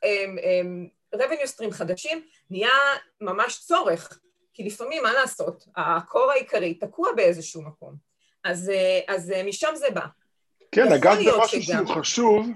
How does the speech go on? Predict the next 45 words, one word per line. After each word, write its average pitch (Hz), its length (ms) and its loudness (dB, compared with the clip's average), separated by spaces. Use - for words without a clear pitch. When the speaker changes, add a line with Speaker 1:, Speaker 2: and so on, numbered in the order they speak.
Speaker 2:
נגעת 190 260 0
במשהו 220 280 -2
מאוד 208 160 0
מאוד 214 140 0
חשוב, 170 340 -2
כי 143 120 -4
בסופו 156 320 -2
של 180 60 -10
דבר, 185 220 4
את 185 80 2
יודעת, 185 280 6
כמו 160 180 -8
שכולם 160 1200 -2
יודעים, 190 260 -4
כשיש - 260 -2
חדשנות 170 420 -10
פתוחה 156 240 -4
ועושים 151 300 -4
את 165 40 -14
החדשנות 165 320 -14
פתוחה 151 220 -6
בארגונים, 135 560 -6
זה 135 80 -4
נהיה 147 160 4
עוד 247 160 8
יותר 262 180 4
קשה. - 300 -2
למה 170 220 4
זה 208 120 0
נהיה 175 180 4
קשה? 131 280 -8
כי 120 160 -12
בסופו 120 460 -4
של 262 140 0
דבר, 226 400 6
האנשים 170 320 4
עסוקים, 349 500 4
הם 156 100 2
לא 392 120 4
מחכים 311 380 -2
שמישהו 202 340 -2
יבוא 175 140 2
ויגיד 185 180 0
להם, 185 160 0
"בואו, 175 280 2